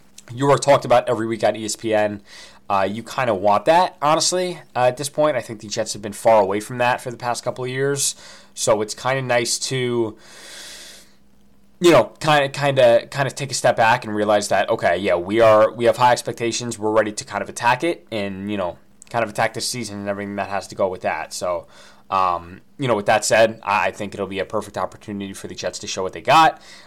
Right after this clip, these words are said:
uh, in New York, uh, and everything, you know, that goes along with the New York market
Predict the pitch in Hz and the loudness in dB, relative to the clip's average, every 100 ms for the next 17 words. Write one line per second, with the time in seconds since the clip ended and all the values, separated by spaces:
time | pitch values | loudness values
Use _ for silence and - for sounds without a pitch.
0 | - 85 85 90 101 101 107 139 139 135 | -14 -8 -6 -6 -8 -8 -2 0 0 -2
1 | - - - 98 92 90 98 95 - 92 | -14 -12 -4 -2 -2 -6 -10 -10 -12 -12
2 | 92 101 87 87 87 95 98 95 92 90 | -10 -6 -4 -6 -6 -8 -6 -4 -4 -6
3 | - 95 92 87 107 101 95 95 95 | -12 -12 -6 -6 0 0 0 -2 -8